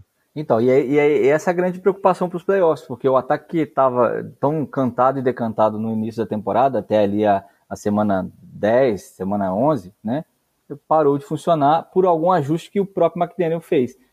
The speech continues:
Então, ele que tem que repensar, é, e no, no segundo tempo também teve jogada que era pra ele chamar a corrida, ele chamou passe, teve, teve algumas chamadas bem, bem, é, digamos, estranhas, é, nesse jogo aí.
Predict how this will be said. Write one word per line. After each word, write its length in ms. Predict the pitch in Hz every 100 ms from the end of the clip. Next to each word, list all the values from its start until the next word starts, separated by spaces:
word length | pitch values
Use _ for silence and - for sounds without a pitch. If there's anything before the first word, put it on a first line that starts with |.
| _ 110
Então, 320 | 98 135 127
ele 260 | 135 202 208
que 140 | 170
tem 140 | 165
que 120 | 156 151
repensar, 640 | 151 160 160 - 143 156 _ _ -
é, 120 | 123
e 140 | 139
no, 220 | 139 127
no 120 | 139 147
segundo 200 | 160 139
tempo 220 | 151 151
também 220 | 139 160
teve 180 | 165 143
jogada 240 | 135 139
que 80 | 139
era 80 | 131
pra 140 | 131
ele 60 | 123
chamar 180 | 120 123
a 20 |
corrida, 300 | 113 117 113
ele 60 |
chamou 220 | 110 104 95
passe, 540 | - 123 120 - _
teve, 280 | 127 113 107
teve 200 | 131 135
algumas 220 | 135 139
chamadas 340 | 131 123 123
bem, 360 | 113 127 147 - _ _ _ _
bem, 580 | 101 120 151 135 113 101
é, 240 | 117 107 104
digamos, 340 | 110 113 117
estranhas, 680 | 127 - 117 113 104 101 _ _ _ _
é, 280 | 98 98 110
nesse 360 | 104 107 - 113
jogo 220 | 110 117
aí. 160 | 98